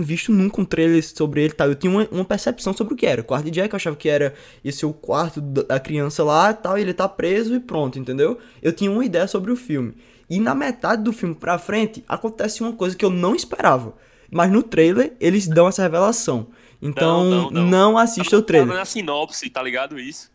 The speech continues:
Speaker 1: Tá na sinopse
Speaker 2: É,
Speaker 1: também?
Speaker 2: tá, tá. Não é, não é spoiler, tá ligado? É, o, a, o fato deles,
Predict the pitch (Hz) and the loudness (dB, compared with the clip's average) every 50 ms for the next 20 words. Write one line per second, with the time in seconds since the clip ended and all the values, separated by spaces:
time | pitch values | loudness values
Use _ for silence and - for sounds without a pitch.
0 | _ - 175 208 233 233 233 226 208 233 240 - - - 214 196 196 208 214 202 | _ 2 4 4 4 4 2 4 4 4 2 2 -2 -2 -2 -2 -2 -2 -2 -2
1 | 165 143 135 _ - 143 135 147 156 165 160 - 143 147 156 147 156 165 165 160 | -4 -6 -8 _ -8 -6 -4 -4 -4 -6 -4 -4 -4 -4 -4 -6 -8 -8 -10 -10
2 | 160 160 185 185 170 170 185 196 - - - 151 139 131 131 127 - 131 131 127 | -8 -6 -6 -4 -4 -4 -4 -6 -8 -10 -8 -6 -6 -6 -6 -6 -8 -8 -8 -6
3 | 131 143 147 147 139 120 - 117 110 - 127 127 - _ - - 120 120 117 - | -6 -8 -6 -8 -10 -10 -10 -12 -14 -14 -16 -20 -20 _ -12 -8 -8 -8 -8 -10
4 | 127 - - 131 120 120 - - 120 123 117 117 117 - - - - | -14 -12 -8 -8 -8 -8 -8 -12 -14 -12 -12 -12 -14 -14 -16 -18 -18